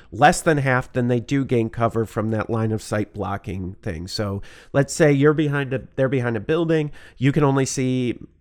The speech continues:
less than half of them. Well, they'll get heavy cover. Um, same thing applies to any other cover. If you trace a line from the top of your silhouette to the, to the base of the opposing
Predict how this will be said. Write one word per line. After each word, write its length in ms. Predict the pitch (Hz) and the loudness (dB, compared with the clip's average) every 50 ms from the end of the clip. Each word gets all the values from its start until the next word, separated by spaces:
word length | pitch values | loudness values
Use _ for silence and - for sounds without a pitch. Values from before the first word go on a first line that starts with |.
| _ _ _ _ | _ _ _ _
less 240 | 131 131 135 - - | -2 0 0 0 0
than 140 | 131 117 113 | -2 0 0
half 260 | 120 143 156 160 - | 2 2 0 0 -2
of 80 | 151 | -4
them. 140 | 151 160 151 | -2 -2 0
Well, 140 | 143 120 110 | 0 0 0
they'll 180 | 139 139 139 131 | 2 0 0 0
get 220 | 117 135 120 - | 0 0 0 0
heavy 280 | 113 110 110 95 98 92 | 0 -4 -4 -4 -6 -8
cover. 460 | - - 73 - - - - - - - - - - - - _ - | -8 -12 -12 -12 -12 -14 -18 -18 -20 -20 -20 -20 -20 -20 -20 _ -4
Um, 280 | - 127 131 131 127 113 | 0 2 2 2 0 -4
same 320 | - - 165 165 160 160 | -2 0 0 0 0 0
thing 220 | - 160 156 151 147 | 0 0 0 0 0
applies 380 | - - 123 123 123 127 127 - | -4 -2 0 2 2 2 2 -2
to 120 | - - | -4 -2
any 180 | 143 147 151 151 | 0 2 2 2
other 260 | 180 220 - 123 101 | 2 2 0 -2 -4
cover. 420 | - - 101 98 - 101 98 - - | -4 -8 -8 -8 -6 -8 -8 -4 0
If 260 | 131 127 120 - - - - - - - _ _ | 0 0 0 0 -4 -14 -20 -20 -20 -20 _ _
you 260 | - 117 143 165 175 | -2 4 4 4 4
trace 380 | 165 - - 175 170 170 170 - | 4 2 4 4 4 4 4 2
a 60 | 185 | 0
line 420 | 170 151 139 135 135 143 147 147 | 2 2 4 4 4 2 2 0
from 220 | 139 - 143 131 127 | -2 -2 -2 -2 -2
the 80 | 127 | -2
top 280 | - - 127 127 127 - | -2 0 2 2 2 2
of 60 | 147 | 0
your 80 | 143 143 | -4 -4
silhouette 640 | - - 147 139 143 135 127 120 113 127 123 - - | -2 -2 0 0 0 2 4 4 4 2 2 -2 -10
to 100 | - 107 | -10 -6
the, 220 | 123 113 98 - - _ _ _ | -6 -6 -6 -8 -14 _ _ _
to 140 | - 131 113 | -6 -4 -2
the 100 | 107 110 | -2 -2
base 540 | 92 113 104 110 127 139 - - - - - _ _ _ _ _ _ _ _ _ _ _ _ _ _ _ - - - _ _ | -2 0 0 0 0 -2 -4 -8 -12 -14 -18 _ _ _ _ _ _ _ _ _ _ _ _ _ _ _ -20 -20 -20 _ _
of 340 | 139 135 131 117 104 110 - | 4 4 4 4 2 -6 -6
the 220 | 110 120 120 123 120 | -2 -2 0 0 0
opposing 720 | 104 120 - 113 127 120 123 120 123 135 131 127 131 | 0 -2 -2 0 0 0 0 0 -2 -2 0 0 -2